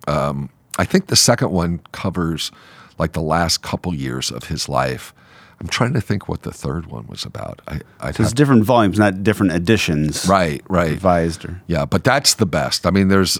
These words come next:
Speaker 1: there's a lot, a lot of biographies of John Paul the Second, but I think George Weigel's is the most thorough,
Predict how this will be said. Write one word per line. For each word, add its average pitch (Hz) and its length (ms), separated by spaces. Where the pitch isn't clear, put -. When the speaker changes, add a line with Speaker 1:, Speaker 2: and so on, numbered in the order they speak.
Speaker 1:
there's 95 260
a 95 80
lot, 82 340
a 92 80
lot 85 260
of 95 60
biographies 104 720
of 101 80
John 98 260
Paul 95 200
the 90 80
Second, 90 400
but 90 100
I 107 120
think 113 200
George 98 340
Weigel's 82 580
is 78 220
the 78 100
most 71 340
thorough, 57 400